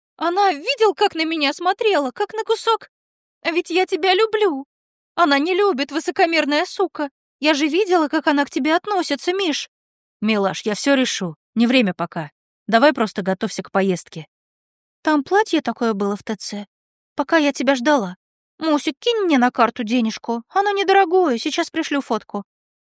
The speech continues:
И это, прости меня, я ревновала своего котика». «Конечно, ты решишь всё сам. Ты же у меня мужчина, ты тигр». Я смотрю на фото платья,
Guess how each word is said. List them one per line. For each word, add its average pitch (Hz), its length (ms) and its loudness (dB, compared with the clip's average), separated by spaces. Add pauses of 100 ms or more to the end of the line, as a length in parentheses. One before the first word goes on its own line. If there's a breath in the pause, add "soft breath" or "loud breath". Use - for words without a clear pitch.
(200)
И 311 160 0
это, 220 340 0 (240)
прости 370 320 4
меня, 202 320 0 (400)
я 311 220 4
ревновала 277 520 4
своего 208 400 -4
котика». 202 520 -6 (640)
«Конечно, 339 500 0
ты 302 100 0
решишь 277 340 0
всё 320 220 -2
сам. 190 400 -6 (400)
Ты 330 120 4
же 285 140 2
у 285 80 6
меня 254 280 6
мужчина, 226 720 2 (140)
ты 233 140 -2
тигр». 226 540 0 (640)
Я 202 220 -2
смотрю 233 380 2
на 226 120 4
фото 220 300 -2
платья, 208 560 0